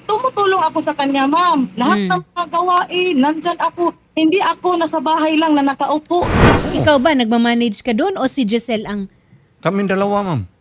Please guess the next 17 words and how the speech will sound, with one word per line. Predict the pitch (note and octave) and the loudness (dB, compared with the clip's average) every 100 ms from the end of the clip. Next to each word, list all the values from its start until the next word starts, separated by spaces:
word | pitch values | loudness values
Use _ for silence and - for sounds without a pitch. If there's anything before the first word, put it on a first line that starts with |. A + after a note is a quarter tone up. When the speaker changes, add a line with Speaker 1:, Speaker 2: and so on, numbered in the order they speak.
| _ _ | _ _
Speaker 2:
Kayong | - G#3+ A3 | -2 2 2
dalawa? | G#3+ A#3 D4 A3 | 2 2 2 2
Speaker 3:
Hmm. | G#2 _ - | -2 _ -2
Speaker 2:
Pero | E4+ G4+ | 2 4
nag-, | G4+ G4 - _ | 2 0 -4 _
Giselle, | A3 C4+ G#4 F4 | -2 2 4 4
I'm | C4 C#4 | 4 4
sure | G4+ | 4
ikaw | C4+ B3+ F4 | 2 2 0
nagbabantay | C4 A3+ A#3 B3 B3 | 2 2 4 4 2
ka | A#3+ | 2
dun | A#3 A#3 | 2 0
sa | |
tindahan, | B3+ B3 B3 D4 A3 | -2 0 2 2 2
Speaker 3:
Hindi, | - | 0
Speaker 2:
ay | A3+ | 0
sa | A3+ | 0